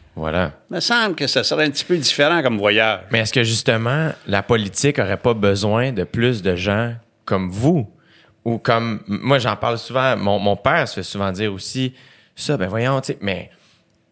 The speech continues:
Speaker 1: c'est ça l'affaire, c'est que les gens, des, des, des, puis pourtant, je pense pas que vous êtes un rebelle, mais des, des gens qui, dans ce f-, moule-là, auraient l'air d'un,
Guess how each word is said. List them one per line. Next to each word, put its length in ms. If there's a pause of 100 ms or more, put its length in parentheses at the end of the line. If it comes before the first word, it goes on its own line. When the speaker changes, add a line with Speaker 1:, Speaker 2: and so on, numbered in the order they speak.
(180)
Speaker 1:
c'est 200
ça 180
l'affaire, 360
c'est 140
que 80
les 140
gens, 460 (880)
des, 140
des, 200
des, 280 (480)
puis 80
pourtant, 320
je 80
pense 160
pas 120
que 40
vous 120
êtes 100
un 160
rebelle, 640
mais 260 (340)
des, 300 (120)
des 180
gens 220
qui, 120
dans 160
ce 160
f-, 240
moule-là, 840
auraient 300
l'air 400
d'un, 260